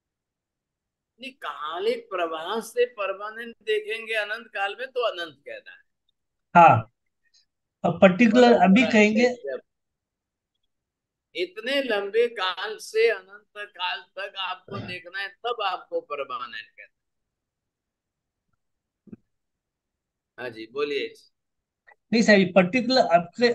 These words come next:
Speaker 2: अभी की जो व्यवस्था है चौबीस तीर्थंकर, तो इसमें क्या कहें, असंख्य कहेंगे या कैसे कहेंगे या संख्या तो कहेंगे साहब जी?
Speaker 1: नहीं, नहीं, नहीं, नहीं, नहीं, आप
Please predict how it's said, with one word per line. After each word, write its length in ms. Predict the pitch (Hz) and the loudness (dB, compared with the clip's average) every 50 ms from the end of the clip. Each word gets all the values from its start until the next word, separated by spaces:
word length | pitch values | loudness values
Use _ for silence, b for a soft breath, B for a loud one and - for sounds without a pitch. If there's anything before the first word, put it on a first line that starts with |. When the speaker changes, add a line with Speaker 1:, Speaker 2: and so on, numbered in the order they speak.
| 170 175 | 2 2
Speaker 2:
अभी 200 | 180 175 233 247 | 2 4 2 2
की 120 | 220 240 240 | 0 -2 -2
जो 140 | 214 247 220 | -2 -2 0
व्यवस्था 420 | 185 175 170 175 202 196 - 254 233 | 2 2 2 2 2 2 2 0 0
है 120 | 214 180 | 0 0
चौबीस 400 | - 190 180 180 220 233 - - | -4 -4 -2 -2 -4 -4 -6 -6
तीर्थंकर, 480 | 226 220 - - 220 220 208 208 220 190 | -8 -8 -4 -2 -2 -2 -2 -2 -4 -4
तो 100 | 220 226 | -2 -2
इसमें 320 | 220 - - 226 254 214 | -2 -2 -2 -4 -4 0
क्या 180 | - 240 233 226 | 4 4 4 4
कहें, 180 | 226 226 226 226 | 4 0 -2 -2
असंख्य 540 | 190 190 180 - 233 240 233 226 - 262 | -2 -2 0 2 0 0 0 -2 -6 -8
कहेंगे 420 | 247 - 240 233 233 240 247 254 269 | -6 -4 -2 -2 0 0 0 -2 -2
या 200 | 277 269 247 233 | -2 -2 -4 -4
कैसे 360 | - - 196 180 175 - 180 | -4 -2 -4 -2 -2 -2 -4
कहेंगे 340 | 170 165 165 165 165 170 170 180 190 | -4 -2 -4 -2 -2 0 0 2 4
या 100 | 202 208 | 4 2
संख्या 420 | 190 - 208 208 190 175 190 202 202 | 4 4 2 2 4 4 4 4 4
तो 160 | 190 202 190 | 2 -2 -8
कहेंगे 400 | - 185 165 151 151 147 147 135 | -6 -6 -6 -6 -4 -4 -6 -6
साहब 200 | 117 143 131 135 | -6 -8 -10 -12
जी? 200 | - _ - - _ _ _ _ _ _ _ _ _ _ _ _ - | -14 _ -20 -20 _ _ _ _ _ _ _ _ _ _ _ _ -12
Speaker 1:
नहीं, 260 | 131 160 190 208 214 | -10 -8 -6 -6 -6
नहीं, 200 | 208 220 226 214 | -6 -6 -6 -6
नहीं, 180 | 208 208 202 | -6 -8 -8
नहीं, 220 | 190 185 175 170 160 | -8 -10 -10 -12 -12
नहीं, 200 | 156 147 143 139 | -12 -12 -10 -8
आप 240 | 135 139 151 147 | -8 -8 -8 -10